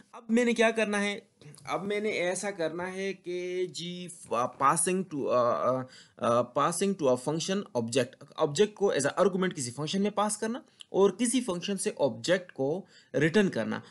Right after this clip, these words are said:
वो चीज़ें मैंने शो करनी है। तो उसके लिए मैं ऐड फंक्शन में थोड़ा और काम करूँगा। अ, बल्कि मैं ऐसा कर लेता हूँ, हाँ जी, चलो, अ, बाकी तो चीज़ें ठीक है। तो मैं सबसे पहले एक्स ऑब्जेक्ट, अब वो तो already बना हुआ है, तो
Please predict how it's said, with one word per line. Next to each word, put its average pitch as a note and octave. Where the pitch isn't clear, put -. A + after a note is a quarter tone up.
वो G#3
चीज़ें F#3
मैंने D#3+
शो A3+
करनी G#2
है। -
तो F3
उसके B3
लिए A3+
मैं A3
ऐड G3
फंक्शन F#3
में F#3+
थोड़ा C#3+
और D3
काम F#3
करूँगा। G#3
अ, C3
बल्कि D3
मैं E3+
ऐसा D3+
कर D3
लेता C#3+
हूँ, D3
हाँ C3+
जी, A2+
चलो, A#2
अ, A#2
बाकी A#2
तो B2
चीज़ें B2+
ठीक F3+
है। C#3
तो D3+
मैं A3
सबसे A3
पहले G#3
एक्स -
ऑब्जेक्ट, E3
अब E3
वो F#3+
तो F#3+
already D3+
बना C3+
हुआ D3+
है, C#3
तो -